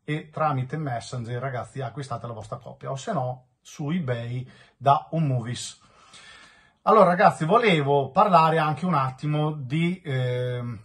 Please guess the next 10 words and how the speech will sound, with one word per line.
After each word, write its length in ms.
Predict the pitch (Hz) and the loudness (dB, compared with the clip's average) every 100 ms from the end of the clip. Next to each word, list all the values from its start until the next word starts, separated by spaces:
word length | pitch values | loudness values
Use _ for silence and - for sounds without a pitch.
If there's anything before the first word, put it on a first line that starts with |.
| - | -8
alcune 340 | 143 135 175 | -6 -2 0
discussioni 680 | 143 135 170 - 160 151 147 | -2 -4 -6 -4 -2 0 -2
che 180 | 147 147 | -4 -6
sono, 800 | - - 143 135 139 139 143 - | -6 -2 0 2 2 2 2 -2
eh, 320 | 123 123 120 117 | -8 -6 -6 -8
sfociate 960 | - 147 - 135 117 - 135 127 135 | -10 -10 -4 -2 -2 -4 -4 -4 -4
su, 580 | 135 - - 127 123 127 _ | -8 -14 -10 -10 -10 -12 _
eh, 520 | - 113 113 110 117 127 _ _ _ _ | -10 -8 -8 -8 -8 -12 _ _ _ _
su 160 | - 131 | -14 -14
Facebook. 600 | 117 107 101 110 - | -12 -14 -14 -14 -16